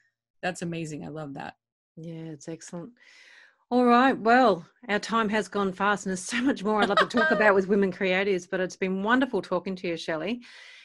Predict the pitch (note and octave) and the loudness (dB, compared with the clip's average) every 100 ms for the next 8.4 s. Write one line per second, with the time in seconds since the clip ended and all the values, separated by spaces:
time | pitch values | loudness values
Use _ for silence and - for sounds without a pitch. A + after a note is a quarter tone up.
0 | _ C4 C#4+ C#4 A#3+ A#3+ A3+ G#3 E3 D3+ | _ 0 4 4 4 2 -2 -2 -4 0
1 | G#3 G#3 - G3 A3 A3 A3+ A3 A3+ G#3 | 2 2 2 0 0 0 2 0 2 0
2 | E3 F#3+ F#3 F3 F#3 F3+ F3 E3+ F3 - | 0 -2 -2 -2 -2 -2 0 -2 -4 -6
3 | F3 E3 - F3+ G3+ A#3 C4 C4+ F#3 G#3 | -6 -6 -4 -2 -2 -2 0 0 -2 -4
4 | - - F#3+ - F#3 F3+ E3+ E3+ G3 - | -4 -4 -4 -4 -6 -4 -4 -4 -4 -6
5 | C3+ - _ _ _ _ _ _ - G3+ | -8 -10 _ _ _ _ _ _ -12 -2
6 | F4+ C#4 B3+ B3+ D4+ F4 B3 G#3 - G#3 | -2 2 0 0 -4 -2 0 -2 -2 -4
7 | B3 - G3+ F#3+ - - E3+ F#3+ B3 G#3 | -4 -6 -8 -8 -10 -6 -2 -2 0 2
8 | F3+ - - - | 0 -2 -14 -14